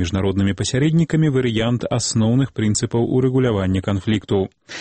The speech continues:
У сваю чаргу Азербайджан вінаваціць армянскае кіраўніцтва ў няздольнасці прымаць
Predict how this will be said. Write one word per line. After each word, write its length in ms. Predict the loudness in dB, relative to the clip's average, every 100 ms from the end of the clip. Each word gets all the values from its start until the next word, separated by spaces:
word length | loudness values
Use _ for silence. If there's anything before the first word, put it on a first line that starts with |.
| -16 -4
У 60 | -2
сваю 240 | 2 0 0
чаргу 320 | 0 2 0
Азербайджан 640 | 0 -2 -2 0 0 2
вінаваціць 640 | 2 2 2 0 -2 -4 -2
армянскае 640 | 0 2 2 0 -2 -2
кіраўніцтва 580 | 0 2 2 0 0 2
ў 160 | 2
няздольнасці 500 | 0 0 0 0 -2
прымаць 480 | -2 -2 0 0